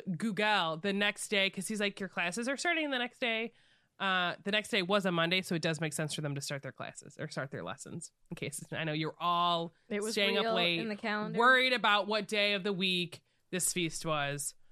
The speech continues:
Speaker 2: You know,
Speaker 1: So I
Speaker 2: not
Speaker 1: got you.
Speaker 2: all, uh, first days of school start on Mondays.
Speaker 1: But he literally said, he goes, "So you can get to bed early so you can start your lessons tomorrow."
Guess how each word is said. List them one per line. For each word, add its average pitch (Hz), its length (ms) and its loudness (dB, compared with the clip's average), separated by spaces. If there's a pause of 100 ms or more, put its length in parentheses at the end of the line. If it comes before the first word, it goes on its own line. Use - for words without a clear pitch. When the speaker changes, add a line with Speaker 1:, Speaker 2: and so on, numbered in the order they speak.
(580)
Speaker 2:
You 240 80 -6
know, 427 280 4
Speaker 1:
So - 0 -
I 339 80 6
Speaker 2:
not 320 120 6
Speaker 1:
got 233 60 4
you. 240 60 8
Speaker 2:
all, 269 480 6
uh, 214 520 2
first 240 220 -4
days 208 160 -2
of 202 80 -8
school 185 240 -4
start 180 240 -4
on 170 120 -4
Mondays. 165 460 -4 (1700)
Speaker 1:
But 185 320 -2
he 269 100 2
literally 247 420 2
said, 196 500 2
he 208 100 -2
goes, 196 480 0 (680)
"So 214 160 -2
you 233 60 2
can 214 140 2
get 202 180 2
to 240 100 0
bed 240 180 2
early 262 380 2
so 208 140 -4
you 208 60 0
can 208 120 0
start 202 280 2
your 208 140 -2
lessons 202 460 0
tomorrow." 123 600 -4